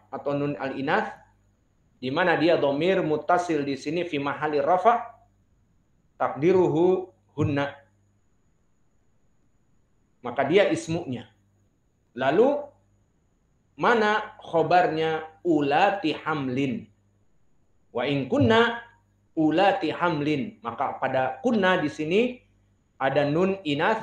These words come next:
takdiruhu hunna. Wa in kunna ulati hamlin. Maka apa ayat Allah setelahnya? Sebagai dia itu jawab asyar apa?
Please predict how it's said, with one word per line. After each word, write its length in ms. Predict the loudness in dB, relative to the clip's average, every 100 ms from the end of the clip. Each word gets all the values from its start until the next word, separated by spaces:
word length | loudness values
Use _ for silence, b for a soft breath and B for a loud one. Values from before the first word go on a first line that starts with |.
| -4 0
takdiruhu 520 | -2 0 0 0 0
hunna. 480 | -2 0 2 0 -2 -12 _ _ _ _ _ _ _ -2
Wa 240 | 2 2
in 320 | 0 -2 -4 -10 -4
kunna 560 | -2 0 2 0 0 -8 -20 _ -4
ulati 480 | 0 2 2 0 -2
hamlin. 640 | -2 -2 2 2 2 -6 _ _ _ _ _ _ -10
Maka 320 | -4 0 2
apa 240 | 2 2
ayat 240 | 4 2 2
Allah 160 | 0
setelahnya? 720 | -2 -2 0 0 0 -2 -4 -12
Sebagai 960 | _ -8 0 0 2 2 2 2 -2 -10 -8
dia 400 | -2 0 0 -2
itu 300 | -2 -2 2
jawab 500 | 2 2 2 2 0
asyar 460 | -8 -2 -2 -2 -4
apa? 400 | -2 0 0 -2